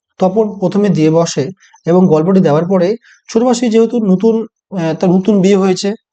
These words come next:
এবং তার হা-, স্বামী একজন লেখক, তাই জন্য তপনের মনে হয়েছে যে বিয়ে হওয়ার পরে ছোট মাসি একটু মুরব্বি মুরব্বি, মোড়ল মোড়ল ভাব হয়ে গেছে,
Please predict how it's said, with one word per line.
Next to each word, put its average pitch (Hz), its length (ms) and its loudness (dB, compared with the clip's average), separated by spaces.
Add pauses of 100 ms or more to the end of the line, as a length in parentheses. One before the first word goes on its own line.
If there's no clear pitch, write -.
(120)
এবং 175 320 0
তার 170 240 0 (480)
হা-, 147 140 -2
স্বামী 165 360 -2
একজন 156 260 -2
লেখক, 190 520 -2 (520)
তাই 185 160 2
জন্য 269 220 2
তপনের 233 240 4
মনে 196 200 2
হয়েছে 240 320 0
যে 180 100 2
বিয়ে 185 200 2
হওয়ার 240 240 2
পরে 175 300 0
ছোট 208 100 -2
মাসি 233 140 2
একটু 233 120 0
মুরব্বি 220 380 4
মুরব্বি, 151 260 2
মোড়ল 180 280 2
মোড়ল 185 240 2
ভাব 131 200 -6
হয়ে 127 180 -8
গেছে, 135 200 -12